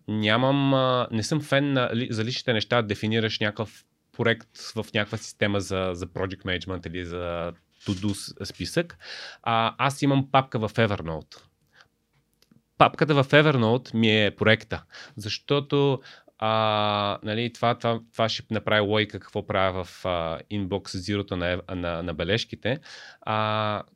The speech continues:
виждам нещо за тичане, защото в момента съм се ентусиазирал да се подготвим за маратон. Виждам нещо за тичане, клип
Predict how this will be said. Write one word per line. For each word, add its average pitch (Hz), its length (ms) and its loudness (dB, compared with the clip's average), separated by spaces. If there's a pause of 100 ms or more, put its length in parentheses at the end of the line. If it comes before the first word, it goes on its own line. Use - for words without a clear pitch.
(420)
виждам 143 320 4
нещо 135 240 4
за 110 160 -2
тичане, 104 320 -2
защото 101 240 -6
в - 80 -14
момента 87 220 -4
съм - 160 -14
се - 120 -10
ентусиазирал 85 680 -8
да 85 280 -6
се - 120 -20
подготвим 85 400 -10
за 82 120 -10
маратон. 82 460 -2
Виждам 127 280 0
нещо 117 260 -2
за 90 80 -10
тичане, 127 400 -4
клип - 220 -8